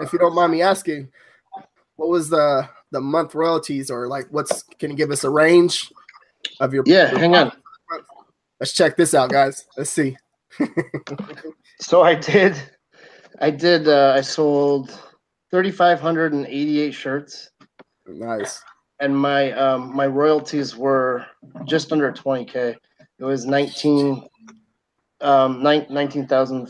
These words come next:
Speaker 2: five hundred seventy-one and fifty-one cents.
Speaker 1: Wow. Good job.
Speaker 2: Yeah.
Speaker 1: <clears throat> That's crazy.
Speaker 2: Yeah, it was a good month. I, I actually, that's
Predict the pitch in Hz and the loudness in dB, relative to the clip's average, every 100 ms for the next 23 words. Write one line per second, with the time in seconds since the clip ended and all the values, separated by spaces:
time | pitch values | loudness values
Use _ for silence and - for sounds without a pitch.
0 | - 131 131 131 123 110 - 127 123 120 | 0 2 2 -2 -4 -4 -4 -4 -4 -4
1 | 120 117 117 107 101 123 - 131 123 113 | -2 -4 -4 -10 -16 -18 -16 -14 -8 -8
2 | 113 - 107 87 - - _ _ _ _ | -8 -8 -8 -8 -14 -20 _ _ _ _
3 | - - 117 113 107 101 - - - - | -12 -6 -4 -2 -4 -6 -10 -10 -10 -10
4 | - - 202 208 - _ - - - _ | -10 -8 -8 -8 -10 _ -20 -20 -20 _
5 | _ - 123 123 110 127 117 - - 277 | _ -14 -12 -8 -2 -2 0 0 2 4
6 | 180 131 - - - - 165 131 131 - | 2 -2 -6 -4 -2 2 2 2 -4 -8
7 | - - _ _ _ _ _ - - - | -10 -14 _ _ _ _ _ -14 -14 0
8 | 151 170 165 165 143 180 160 160 131 - | 6 6 6 2 0 2 4 4 4 2
9 | 151 - - 147 151 165 160 139 147 170 | 0 0 -2 0 0 0 -2 0 2 2
10 | - - | 0 -12